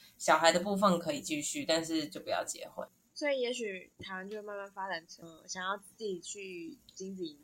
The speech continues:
Speaker 2: 行，然后怀孕的女人。
Speaker 1: <laughs> 那你有想过收养的选项吗？
Speaker 2: 有啊，我之前有想过收养的选项。收养我是觉得可以接受，就是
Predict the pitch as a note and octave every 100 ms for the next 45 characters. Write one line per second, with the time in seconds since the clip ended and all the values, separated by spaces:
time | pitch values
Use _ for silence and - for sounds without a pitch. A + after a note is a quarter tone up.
0 | E3+ D3 D3 D3+ D3+ E3 E3+ - - -
1 | D3+ D#3+ D#3+ D#3+ - - _ _ _ _
2 | _ _ _ _ _ _ _ _ G3+ F#3+
3 | F#3 F#3 E3 - - - _ - - F#4+
4 | B3 A#3+ G3+ - A3+ - G3+ F#3+ D3+ C#3
5 | B2+ - D#3 C3+ F2+ D2+ - - _ _
6 | _ _ _ _ _ _ _ _ G#3 F#3
7 | F#3+ G#3 A3 G#3 A#3 B3 G3+ G3 E3 F3
8 | F3 D#3 D3+ E3+ E3+ _ - - _ _
9 | _ _ _ - F4+ D#4 F3+ E3+ E3 F#3+
10 | A3 F3 D#3 D3 E3+ - - - - -
11 | A#3